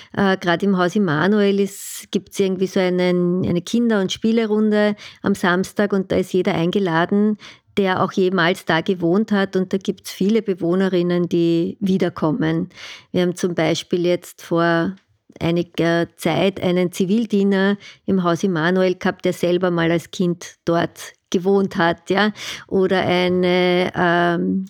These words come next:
ein Mädchen, die mal bei uns in den Mutter-Kind-Häusern gewohnt hat und jetzt soziale Arbeit studiert, weil sie sagt, sie möchte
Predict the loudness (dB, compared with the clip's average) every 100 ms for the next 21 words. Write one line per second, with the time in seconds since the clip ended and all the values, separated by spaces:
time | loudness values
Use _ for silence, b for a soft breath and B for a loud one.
0 | _ 0 2 2 0 -2 -2 0 0 0
1 | 0 0 0 -2 0 0 0 -2 -2 -4
2 | -2 0 0 0 0 -2 0 0 2 0
3 | 0 0 -2 -2 -6 -2 0 2 0 0
4 | -2 -2 -6 -2 0 0 0 -2 -2 -4
5 | -4 -4 -4 -2 -2 -4 -2 0 0